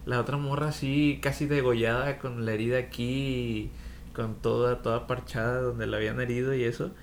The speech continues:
Y se veía muy cínica, pero a la vez Diego también se veía como que fue culpable, o sea, se, eh,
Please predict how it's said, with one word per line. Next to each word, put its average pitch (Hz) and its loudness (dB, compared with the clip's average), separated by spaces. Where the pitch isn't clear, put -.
Y 107 0
se - 4
veía 120 10
muy 143 2
cínica, 180 2
pero 117 4
a 113 4
la 113 6
vez 117 2
Diego 117 2
también 123 -4
se 135 -4
veía 117 0
como 123 -6
que 104 -4
fue 107 -4
culpable, 123 2
o 139 6
sea, 151 4
se, 139 0
eh, - -10